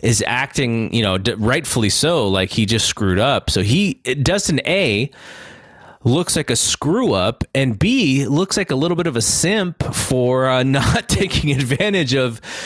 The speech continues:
his buddy Ricky Steamboat, who just told him, you know, the, the weekend before that, "You know what?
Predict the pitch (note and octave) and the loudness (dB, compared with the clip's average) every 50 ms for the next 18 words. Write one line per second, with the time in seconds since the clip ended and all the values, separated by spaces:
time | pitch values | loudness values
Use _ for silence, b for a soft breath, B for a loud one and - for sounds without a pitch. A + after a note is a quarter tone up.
0 | B B D3+ C3+ A2+ G#2 G2 - C#3+ D3+ D#3+ D3+ D3 C#3+ C3+ A#2 B2+ D3+ D3+ D3 | B B -2 0 0 0 0 2 2 2 2 2 2 2 2 2 0 0 0 0
1 | D#3 C3+ - - F3+ G3+ G#3 F3+ C3 A#2+ B2+ C#3+ B2+ B2+ B2+ B2+ A#2+ A2 A#2+ C#3 | 0 -2 0 0 0 0 2 2 2 2 0 0 0 2 0 0 2 0 0 0
2 | D3 - - - _ - - - D#3+ F#3 G3 F3 C3 C3 A2+ A2 B2 D3+ F3 - | 0 0 -2 -4 _ -2 -2 0 2 0 0 2 2 2 2 2 2 0 0 -2
3 | B B B B B B B B - A#2 A2 A2 A2 A#2 A#2+ G#2+ G#2 A2 A2+ G#2+ | B B B B B B B B 0 2 2 2 2 2 0 0 0 0 2 2
4 | G#2+ G#2+ G2+ G#2 G2+ A2+ G#2 G2 G#2 B2+ D3+ - - D3 C#3 B2+ A#2 A#2+ G#2+ - | 2 0 0 0 0 0 2 2 2 2 0 0 0 0 0 0 0 -2 -2 -2
5 | - D#3 F#3+ A#3 G#3 D3+ B2+ A#2+ A2+ A2+ A2 A2 A2+ A2+ - B2 C#3 D#3+ F#3+ F#3 | -2 0 2 2 2 2 2 2 2 2 2 2 2 0 0 0 0 2 2 2
6 | F3 G3 A3 B3+ C4 G#3+ - _ | 2 2 2 0 -2 -4 -6 _